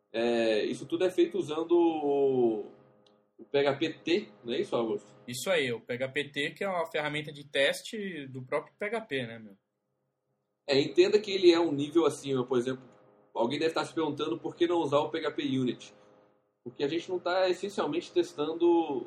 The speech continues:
Speaker 1: somente o, o código P H P, né? A gente tá num nível um pouquinho mais, mais
Speaker 2: Mais a-
Speaker 1: atômico.
Speaker 2: É,
Speaker 1: É, a
Speaker 2: mais
Speaker 1: ideia é
Speaker 2: abaixo,
Speaker 1: testar
Speaker 2: mais abaixo. A ideia é
Speaker 1: Isso.
Speaker 2: testar realmente as funções do P H P.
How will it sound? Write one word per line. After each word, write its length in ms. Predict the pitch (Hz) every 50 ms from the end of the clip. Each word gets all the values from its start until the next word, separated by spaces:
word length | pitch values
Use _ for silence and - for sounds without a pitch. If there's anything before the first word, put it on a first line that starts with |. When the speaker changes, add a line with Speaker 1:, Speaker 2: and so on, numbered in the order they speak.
| - -
Speaker 1:
somente 640 | - - - - 156 143 139 143 165 165 - 185
o, 60 | 175
o 400 | 165 131 135 135 120 - - 120 - _
código 400 | - 135 147 151 139 127 117 120
P 100 | 107 120
H 140 | 117 110 110
P, 200 | - - 110 104
né? 100 | 104 104
A 60 | 107 107
gente 180 | 117 131 131 -
tá 160 | 143 147 165
num 140 | 170 160 143
nível 320 | 131 143 147 - 156 160
um 80 | 160 -
pouquinho 440 | - 156 - - 151 156 165 165
mais, 460 | 147 147 147 147 151 139 - - - - _ _ _ _ _ _ _ _ _ _ _ _ _ _ _ _ _ _ _ _ _ _ _ _ 117 117 117 113 - - - _ _ _ _ _ _ _ _ _ _ _
mais 200 | 120 123 135 139
Speaker 2:
Mais 40 |
a- 80 | 151 156
Speaker 1:
atômico. 760 | 147 - - - 160 160 143 123 117 110 110 - - - - - - -
Speaker 2:
É, 160 | 135 139 143 147
Speaker 1:
É, 60 | 139
a 40 | 123
Speaker 2:
mais 200 | 120 117 117 117
Speaker 1:
ideia 140 | 135 139
é 40 | 156
Speaker 2:
abaixo, 380 | 160 160 156 160 156 139 - -
Speaker 1:
testar 140 | - 147 147
Speaker 2:
mais 160 | - 131 131 175
abaixo. 840 | 196 180 147 143 143 131 113 - - - 117 107 110 110 107 -
A 240 | 117 117 117 117 120
ideia 260 | 123 113 - - 170
é 20 | 208
Speaker 1:
Isso. 80 | 220 -
Speaker 2:
testar 260 | 220 196 - - 202
realmente 360 | 196 214 202 180 185 190 -
as 100 | 220 220
funções 260 | - 233 - 240 233
do 80 | 220 240
P 100 | - 254
H 180 | 240 254 320 311
P. 340 | - - 175 147 123 127